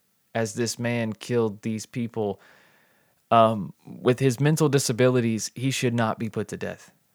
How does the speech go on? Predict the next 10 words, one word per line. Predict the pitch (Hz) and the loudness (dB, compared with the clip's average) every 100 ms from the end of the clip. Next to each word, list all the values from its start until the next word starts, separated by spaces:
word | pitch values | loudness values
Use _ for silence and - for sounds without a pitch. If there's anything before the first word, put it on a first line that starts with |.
| _ - | _ -12
I, | - - | -10 -2
I | 117 120 | 0 0
think | - 123 - | 0 -2 -2
he | 120 | -4
should | 117 110 | -4 -2
get | 113 104 | -2 0
life. | 113 110 - - _ _ _ _ _ _ _ _ _ _ - | 0 0 -2 -18 _ _ _ _ _ _ _ _ _ _ 0
And | 120 120 117 110 - - _ _ _ _ _ _ _ _ _ | 2 4 2 0 -8 -16 _ _ _ _ _ _ _ _ _
<laughs> | 120 - 113 - _ _ | -12 -6 -6 -8 _ _
coincidentally, | 127 120 120 135 139 135 | -2 0 2 2 4 2